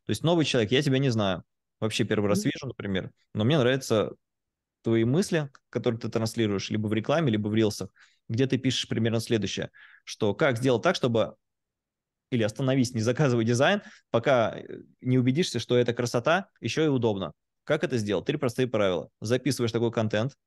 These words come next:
Speaker 1: один из. Приходит человек к тебе на контент, на этот, смотрит, а там у тебя написано: "Слушай, вот это только три правила, а вообще давай посмотрим твой объект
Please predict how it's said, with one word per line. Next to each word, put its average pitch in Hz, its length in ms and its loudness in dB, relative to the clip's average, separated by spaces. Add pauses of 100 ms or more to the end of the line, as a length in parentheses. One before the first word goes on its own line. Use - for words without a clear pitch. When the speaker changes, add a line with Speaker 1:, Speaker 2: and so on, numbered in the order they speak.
(120)
Speaker 1:
один 120 280 2
из. 110 260 -6 (540)
Приходит 143 500 2
человек 110 420 2
к - 40 -20
тебе 107 480 0 (580)
на 113 200 -2
контент, 107 500 0 (140)
на 117 160 4
этот, 131 360 0 (560)
смотрит, 131 640 0 (260)
а - 80 0
там 180 140 2
у 180 40 2
тебя 135 100 0
написано: 127 480 -4 (140)
"Слушай, - 380 -2
вот 104 100 0
это 117 80 -4
только 120 200 -2
три 185 160 2
правила, 113 360 4
а 101 120 -2
вообще 135 360 0
давай 117 180 0
посмотрим 127 320 -4
твой 113 200 0
объект 139 300 -2